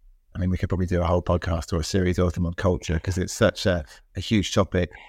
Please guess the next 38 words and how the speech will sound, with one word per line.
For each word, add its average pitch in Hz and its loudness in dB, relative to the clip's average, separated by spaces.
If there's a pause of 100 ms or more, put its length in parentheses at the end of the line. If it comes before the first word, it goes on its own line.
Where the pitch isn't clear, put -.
(200)
Um, 98 2 (400)
one 135 6
of 135 2
the 147 4
hopefully 120 2
simple 107 2
models 101 2
that 95 0
can 95 0
be 95 2
quite - -2
practical - -4
to - -16
think 92 -2
about 92 -2 (200)
is, 98 -4
um, 92 0
is 87 -10
stolen 98 4
from 92 -4
a 90 -2
book - 0 (460)
written 95 2
by 92 2
Daniel 92 2
Pink, 85 0 (500)
a - -8
book 95 0
called 87 -2
Drive, 87 0 (100)
uh, 85 -2
The 90 -4
Surprising 92 2
Truth 87 0 (120)
About 92 0
What 92 -4
Motivates 101 0
People. 110 0